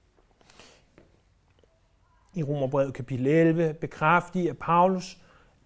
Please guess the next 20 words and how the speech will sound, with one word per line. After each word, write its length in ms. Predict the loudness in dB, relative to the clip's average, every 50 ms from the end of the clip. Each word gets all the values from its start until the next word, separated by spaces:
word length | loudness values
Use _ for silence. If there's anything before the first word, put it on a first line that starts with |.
| _
at 440 | 4 6 6 6 6 2 -4 -8 -10 -14 -20 _ _ _ _ _ _ _ _ _ _ _ _ _ _ _ _ _ _ 2 4
Gud 320 | 6 6 6 4 0 -4 -10 _
ikke 420 | 4 6 6 6 6 6 4 0 0
har 200 | 0 -2 -4 -4
forkastet 680 | -6 -6 -8 -4 0 2 2 2 2 0 -6 -8 -4 -4
Israel, 460 | -4 -4 -6 -8 -12 -12 -12 -12 -14 -14 -4
heller 360 | 0 2 2 4 2 0 0
ikke 460 | 0 0 -2 -2 -2 -2 -2 -2 -2 -4
efter 220 | -6 -6 -6 -8
kirken 480 | -8 -4 -4 0 0 0 0 -2 -6 -8
kom. 240 | -6 -6 -6 -6 -6 -12 _ _ _ _ _ _ _ _ _ _ _ _ _ _ _ _ _ _ _ _ _ _ _ _ _ _ _ _ _ _ _ _ _ _ _ _ _ _ _ _ _ _ _ _ _ _ _ _ _ _ _ _ _ _ _ _ _ _ _ _ _ _ _ _ _ _ _ _ _ _ _ _ _ _ _ _ _ _ _ _ _ _ _ _ _ _ _ _ _ _ _ _ _ _ _ _ _ _
Så 180 | _ -4 -2 2
kan 100 | 2 2
du 80 | 2 2
sige, 280 | 0 0 0 0 0
"Men 140 | 0 0 2
jeg 200 | 4 4 6 6
er 40 | 6
ikke 220 | 4 4 4 4
jøde. 360 | 6 6 6 6 4 2 0